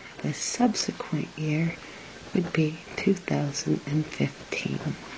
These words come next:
We need to begin our discussion by reminding ourselves of something.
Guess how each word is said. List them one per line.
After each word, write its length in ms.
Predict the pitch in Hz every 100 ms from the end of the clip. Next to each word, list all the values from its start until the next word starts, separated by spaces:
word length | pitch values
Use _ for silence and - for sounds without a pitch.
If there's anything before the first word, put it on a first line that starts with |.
| - - - - - - - - - - - - - - - - - - -
We 80 | 190
need 220 | 247 -
to 100 | 190 - - - -
begin 360 | 165 175 202
our 200 | 214 160 -
discussion 1000 | 143 - - - - - - 151 151 156 - - - - - - - - -
by 120 | 147
reminding 720 | 143 147 151 156 160 139 135
ourselves 720 | 139 139 - 147 147 - -
of 120 | 147
something. 600 | - - 127 - - 143